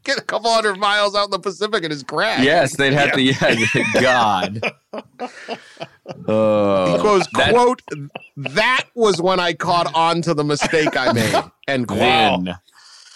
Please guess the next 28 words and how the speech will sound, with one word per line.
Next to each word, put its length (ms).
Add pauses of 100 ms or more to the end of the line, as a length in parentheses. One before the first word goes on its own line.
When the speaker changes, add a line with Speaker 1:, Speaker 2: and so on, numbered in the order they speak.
(420)
Speaker 2:
then 600
Speaker 3:
Bright 300
bulb, 260
Speaker 2:
I, 100
Speaker 3:
old 120
Speaker 2:
I'll, 140
Speaker 3:
Kingsley. 340
Speaker 2:
I 160
have 240
to, 220 (240)
I 80
have 200
to, 240
uh, 420
fess 340
up. 320
I, 320
um, 400 (640)
I 140
once, 500
and 100
this 180
happened 360
just, 240
like, 180
a 60
year 260
ago. 540